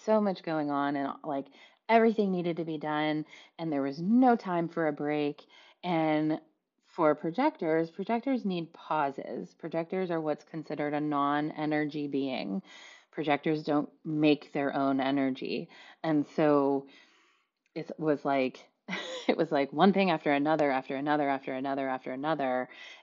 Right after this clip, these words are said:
And I started feeling that bitterness. And that was when that light bulb went off. And I was like, "Holy cow,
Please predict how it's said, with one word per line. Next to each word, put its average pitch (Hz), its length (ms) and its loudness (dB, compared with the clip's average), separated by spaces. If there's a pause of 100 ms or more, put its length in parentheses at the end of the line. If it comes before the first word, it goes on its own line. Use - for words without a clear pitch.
And 147 120 -2
I 143 80 2
started 165 500 6
feeling 143 480 -2
that 139 220 -6
bitterness. 139 540 -8 (120)
And 151 200 -6
that 139 260 0
was 156 200 -8
when 147 140 -4
that 131 200 0
light 208 240 0
bulb 139 240 -2
went 139 180 -6
off. 123 260 -2
And 147 80 -6
I 143 60 -4
was 139 100 -10
like, 139 200 -6
"Holy 254 260 0
cow, 240 360 2